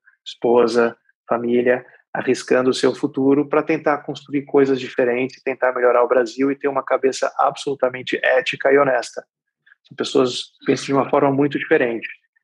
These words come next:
São ambiciosos, mas é uma ambição comedida, é, e tem um propósito muito maior,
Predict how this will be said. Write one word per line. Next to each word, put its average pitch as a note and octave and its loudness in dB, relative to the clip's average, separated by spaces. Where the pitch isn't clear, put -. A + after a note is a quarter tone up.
São D3 2
ambiciosos, D3 2
mas D#3+ -2
é E3 -2
uma D#3+ -4
ambição D#3+ -4
comedida, C3+ -2
é, B2 -4
e D3+ -2
tem D3+ 2
um D#3+ -2
propósito D3+ 0
muito D#3+ -4
maior, B2 0